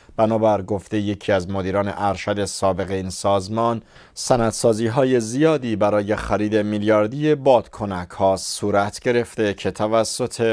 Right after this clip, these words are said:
قاسم عسکری، مدیر روابط عمومی این سازمان، طرحریزی و اجرا شده است.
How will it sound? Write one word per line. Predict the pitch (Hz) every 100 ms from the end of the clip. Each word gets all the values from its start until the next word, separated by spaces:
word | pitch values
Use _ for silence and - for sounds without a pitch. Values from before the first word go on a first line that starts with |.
| 107
قاسم | 110 104 - 127 117
عسکری، | 85 101 - - 131 151
مدیر | 151 139 120 117 113
روابط | 104 95 95 92 -
عمومی | 92 90 95
این | 95
سازمان، | 92 107 101 95 117 113 - _ _
طرحریزی | - 101 90 78 87 90 82 120 139 135
و | 110 98 92 95 -
اجرا | 95 80 78 78
شده | - 73
است. | 71 78 -